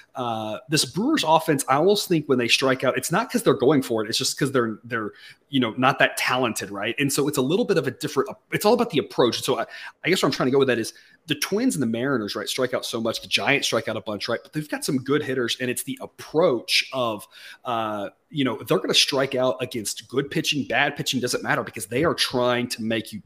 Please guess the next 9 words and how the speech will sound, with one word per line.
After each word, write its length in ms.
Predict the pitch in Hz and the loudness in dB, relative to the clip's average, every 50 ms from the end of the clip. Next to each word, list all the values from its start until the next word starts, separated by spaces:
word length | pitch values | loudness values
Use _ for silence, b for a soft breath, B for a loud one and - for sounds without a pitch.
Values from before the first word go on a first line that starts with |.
| - - | -2 2
pay 420 | 123 120 113 104 101 98 101 101 B B B B B B | 2 2 4 2 -2 -4 -4 -6 B B B B B B
and 140 | - 127 113 | -6 -4 -4
get 120 | 123 - | -4 -4
those 160 | 117 113 107 | -4 -4 -4
extra 260 | 113 104 - - 120 98 | -4 -4 -2 -4 -4 -4
base 260 | 107 104 98 - - | -4 -6 -4 -4 -4
hits. 240 | - 113 101 - - | -4 -4 -4 -6 -6
The 100 | 123 110 | -8 -10
Brewers, 840 | - 131 123 127 175 - 311 - - - 139 127 123 120 - B | -10 -8 -6 -4 -2 -2 -2 0 0 0 0 0 0 0 -2 B